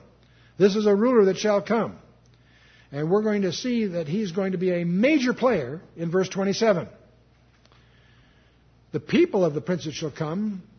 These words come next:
are the Romans. So in that, this is one of several verses that causes us to understand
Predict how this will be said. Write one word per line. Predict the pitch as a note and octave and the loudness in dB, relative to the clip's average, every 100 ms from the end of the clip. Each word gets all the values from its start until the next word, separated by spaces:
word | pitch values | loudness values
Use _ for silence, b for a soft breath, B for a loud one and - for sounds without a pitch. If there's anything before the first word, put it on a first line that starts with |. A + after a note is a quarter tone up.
| - | -10
are | D#3 | -4
the | D#3+ | 0
Romans. | F3 A3 D#3 D#3 F#3+ - - | 4 4 2 -4 -8 -12 -16
So | - E3+ | -6 -2
in | E3+ F3+ | -2 -2
that, | C4+ D4 - | -2 -4 -10
this | B3+ A#3+ | -8 -6
is | G#3+ | -6
one | D#3+ G#3+ D4+ | -2 0 0
of | A#3+ | -2
several | - - E4 D#4 B3+ | -6 0 0 2 -2
verses | G#3+ A#3+ G3 B2+ C#3+ F3 - _ _ B B B B | 0 0 0 -6 -14 -16 -20 _ _ B B B B
that | - F#3 - | -6 -6 -4
causes | G#3+ C4+ C4+ G#3 E3 | -2 0 0 -2 -6
us | - F#3+ G#3 - - _ _ - | -4 -4 -4 -8 -14 _ _ -6
to | F3+ | -4
understand | F#3 F#3+ - C4 D4 A#2 A2 | -2 -2 -4 -4 -4 -6 -12